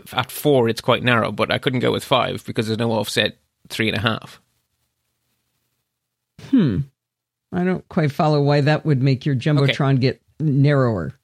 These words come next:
Speaker 2: I mean, it's actually
Speaker 1: Because four, four out of twelve is a little bit narrower than six out of twelve on the other breakpoint.
Speaker 2: Hmm. And then at the smallest, it actually gets bigger.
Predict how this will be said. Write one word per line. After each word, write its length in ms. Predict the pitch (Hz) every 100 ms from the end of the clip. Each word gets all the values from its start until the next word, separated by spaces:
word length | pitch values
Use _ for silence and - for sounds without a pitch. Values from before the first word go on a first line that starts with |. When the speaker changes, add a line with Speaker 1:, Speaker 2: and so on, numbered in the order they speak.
| -
Speaker 2:
I 60 |
mean, 140 | 139 135
it's 100 | 139
actually 440 | 156 - 165 135
Speaker 1:
Because 320 | 143 156 165 -
four, 560 | - 190 185 170 160
four 260 | - 208 202
out 140 | 180
of 100 | 160
twelve 340 | - 180 147 135
is 180 | 160 143
a 60 |
little 180 | 151 143
bit 140 | 139 135
narrower 500 | 135 127 117 104 120
than 560 | 127 120 110 113 123 - _ _ _ _ _ _ _ _ _ _ _
six 340 | - - 131 -
out 140 | 113
of 400 | 110 107 - - _ _ _ _ -
twelve 300 | 131 113 110
on 80 | 110
the 80 |
other 100 | 120
breakpoint. 480 | 113 - - - - -
Speaker 2:
Hmm. 300 | 208 180 123 - _ _ _ _ _ _ -
And 160 | 160
then 120 | 170
at 80 | 151
the 80 | 139
smallest, 500 | - 190 180 139 -
it 140 | 143
actually 300 | 151 143 -
gets 180 | 139 123
bigger. 420 | - 151 131 -